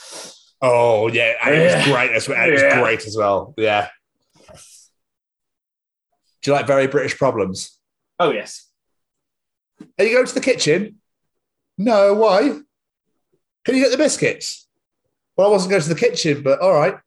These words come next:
Speaker 1: Well, can you put the kettle on while you're there? Anything else?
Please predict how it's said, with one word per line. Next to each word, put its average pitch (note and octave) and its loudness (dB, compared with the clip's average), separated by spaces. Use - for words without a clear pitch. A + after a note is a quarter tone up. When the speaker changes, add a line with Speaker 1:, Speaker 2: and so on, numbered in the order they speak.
Speaker 1:
Well, G3 2
can B3 0
you G3+ -4
put B3 0
the A#3+ -2
kettle B3+ 0
on F3+ 2
while F3 4
you're F#3+ 4
there? E3 0
Anything F#3 0
else? B3 0